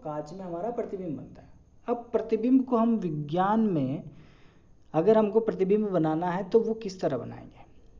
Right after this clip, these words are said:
कोई भी दो प्रकाश पुंज अपन आपस में टकराएंगे, कोई भी दो प्रकाश पुंज, मान लो यहाँ पे एक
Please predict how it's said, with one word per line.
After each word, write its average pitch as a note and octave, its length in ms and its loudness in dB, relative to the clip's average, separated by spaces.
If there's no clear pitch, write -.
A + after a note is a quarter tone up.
कोई A#3 140 10
भी C4+ 120 6
दो D4 180 6
प्रकाश A3 680 2
पुंज A#3+ 220 6
अपन A#3 320 4
आपस D#3 420 0
में A3+ 220 4
टकराएंगे, D#3 760 0
कोई D#3+ 160 0
भी G3 80 -2
दो G3 120 4
प्रकाश D#3+ 540 2
पुंज, A#2 280 -6
मान G3+ 220 2
लो G3 460 0
यहाँ D3+ 260 2
पे F3+ 80 2
एक E3+ 180 -2